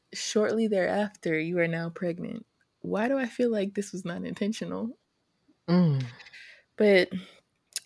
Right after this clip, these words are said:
Speaker 1: she seemed happy,
Speaker 2: Well, yeah,
Speaker 1: so
Speaker 2: 'cause she, it happened on the show. Like, she, she got pregnant while filming. They said that on the reunion.
Speaker 1: Oh, that makes
Speaker 2: I don't think
Speaker 1: sense.
Speaker 2: she
Speaker 1: Duh,
Speaker 2: knew
Speaker 1: 'cause
Speaker 2: she
Speaker 1: she
Speaker 2: was
Speaker 1: was like
Speaker 2: pregnant until afterwards.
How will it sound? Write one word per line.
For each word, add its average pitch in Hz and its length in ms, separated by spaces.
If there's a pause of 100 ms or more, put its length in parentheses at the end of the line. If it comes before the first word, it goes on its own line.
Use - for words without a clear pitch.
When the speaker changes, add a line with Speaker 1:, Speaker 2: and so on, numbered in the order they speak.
Speaker 1:
she - 220
seemed 262 320
happy, 294 340
Speaker 2:
Well, 247 180
yeah, 330 120
Speaker 1:
so 254 60
Speaker 2:
'cause - 200
she, 226 680
it 202 160
happened 247 320
on 254 140
the 240 80
show. 277 340
Like, 202 300
she, 208 680 (600)
she - 220
got 202 180
pregnant 214 260
while 165 140
filming. 151 420
They 247 120
said 277 220
that 175 120
on 180 80
the 165 60
reunion. 190 380 (1040)
Speaker 1:
Oh, 202 540
that 196 140
makes 196 380
Speaker 2:
I - 40
don't 294 100
think 277 120
Speaker 1:
sense. - 40
Speaker 2:
she 220 160
Speaker 1:
Duh, 190 100
Speaker 2:
knew 196 440
Speaker 1:
'cause 180 100
Speaker 2:
she - 140
Speaker 1:
she - 20
Speaker 2:
was 165 140
Speaker 1:
was - 40
like 170 80
Speaker 2:
pregnant 165 640 (300)
until 160 260
afterwards. 131 920